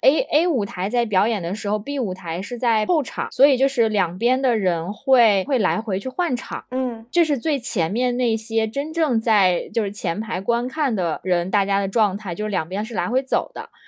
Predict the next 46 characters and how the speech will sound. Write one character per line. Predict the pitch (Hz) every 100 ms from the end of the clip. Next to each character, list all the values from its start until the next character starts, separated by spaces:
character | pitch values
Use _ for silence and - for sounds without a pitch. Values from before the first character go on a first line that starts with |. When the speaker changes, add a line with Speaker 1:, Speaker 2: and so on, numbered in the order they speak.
| - -
Speaker 1:
然 | 196
后 | 226 285
呢， | 247
中 | 233 294 320
间 | 320 320
这 | 330
个 | 262
地 | 220 247 214
带 | 214 208
呢， | 190 190
是 | - 214 185
你 | 185
比 | 220 214
如 | 175
说 | 202 233 233
你 | 196
在， | 165 233 214 202
呃， | 185
演 | 190 170
出 | 180 262 254
中 | 262 269
间， | 277 254 262 269 - _ _
然 | 190
后 | 214
你 | 190
要 | 165 240 254
是 | 262
再 | - 302
往， | 208
想 | 214 175 165
再 | 269 262
往 | 185
前 | 185 165
去 | 190
看 | 220 254 214
的 |
话， | 202 196
你 |
就 | 165 202
去 | 214 214
在 | 208 196
中 | 254 285
间 | 294 320
的 | 302
这 | 220 208
个， | 185 170 143 135